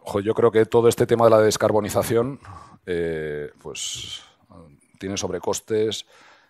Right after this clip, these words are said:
requiere esfuerzos, es problemático, requiere cambios de mentalidad, etcétera, pero va a ser beneficioso al final en, a la, a largo plazo.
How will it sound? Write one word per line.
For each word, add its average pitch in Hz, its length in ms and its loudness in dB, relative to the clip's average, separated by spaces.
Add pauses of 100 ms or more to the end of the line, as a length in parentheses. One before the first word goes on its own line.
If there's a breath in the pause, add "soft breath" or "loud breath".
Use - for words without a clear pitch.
(240 soft breath)
requiere 104 380 -4
esfuerzos, 104 920 -4
es 101 120 -12
problemático, 104 1040 -4
requiere 95 360 -8
cambios 101 380 -2
de 101 80 -8
mentalidad, 95 520 -2
etcétera, 104 440 -4
pero 87 480 -6 (400)
va 107 160 -2
a - 20 0
ser 120 160 -2
beneficioso 98 680 -6
al 85 100 -4
final 95 260 -4
en, 90 240 -6
a 90 100 -6
la, 90 160 -2
a 92 140 -6
largo 90 240 -2
plazo. 73 380 -10